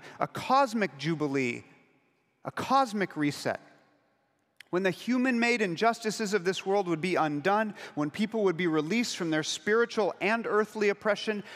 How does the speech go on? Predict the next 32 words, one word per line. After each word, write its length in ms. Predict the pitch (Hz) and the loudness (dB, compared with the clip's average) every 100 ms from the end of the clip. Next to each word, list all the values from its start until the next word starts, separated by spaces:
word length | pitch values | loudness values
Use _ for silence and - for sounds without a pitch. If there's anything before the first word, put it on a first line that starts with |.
| - | -6
when 140 | 151 | 0
they 100 | 180 | 2
would 160 | 180 160 | 2 0
return 480 | 165 - 226 226 214 | -2 -2 -2 0 -2
to 120 | 202 | -2
the 140 | 180 | -2
original 540 | 165 151 214 185 214 196 | 0 0 -2 -2 -2 -2
spiritual 600 | - - 202 196 - 180 | -4 -2 0 0 -2 -4
patrimony 800 | - 170 - 180 165 160 151 147 - - | 0 -2 -2 -4 0 0 0 -4 -8 -6
that 160 | 143 | -2
God 280 | 135 147 147 | 4 6 4
had 180 | 139 127 | 2 -4
given 280 | 131 107 98 | -4 -4 -10
them. 200 | 90 90 _ _ _ _ _ _ _ _ _ _ - | -14 -16 _ _ _ _ _ _ _ _ _ _ -6
And 100 | 131 | -4
as 120 | 127 | -4
the 60 | 127 | -2
prophet 420 | 190 190 190 185 | 2 2 2 0
Amos 300 | 170 175 160 | 0 0 -2
said, 540 | - 180 175 170 170 - - _ | -2 2 2 0 -6 -12 -20 _
"Justice 480 | - 180 - 156 - | 0 0 0 -6 -4
would 140 | 139 | -4
roll 300 | 123 160 175 | 0 0 2
down 240 | 160 160 151 | 2 0 0
as 160 | 135 | -4
waters 480 | 139 151 151 151 139 | 0 2 2 0 -4
and 160 | 120 123 | -6 -2
righteousness 640 | 143 143 143 - 131 - | -2 -2 -8 -8 -8 -4
like 160 | 123 123 | -4 -2
a 40 | |
mighty 300 | 113 117 120 | -2 -2 -4
stream." 420 | 113 - 104 90 | -8 -12 -14 -16